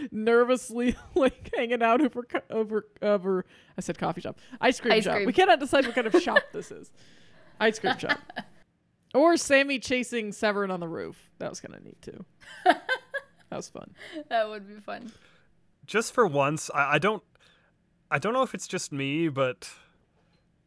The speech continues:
Speaker 3: a, like, a well-dressed bad guy is always cool.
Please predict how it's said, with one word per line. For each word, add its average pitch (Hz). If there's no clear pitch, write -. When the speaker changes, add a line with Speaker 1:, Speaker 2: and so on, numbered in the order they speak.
Speaker 3:
a, 147
like, 143
a 135
well-dressed 156
bad 131
guy 151
is 131
always 127
cool. 151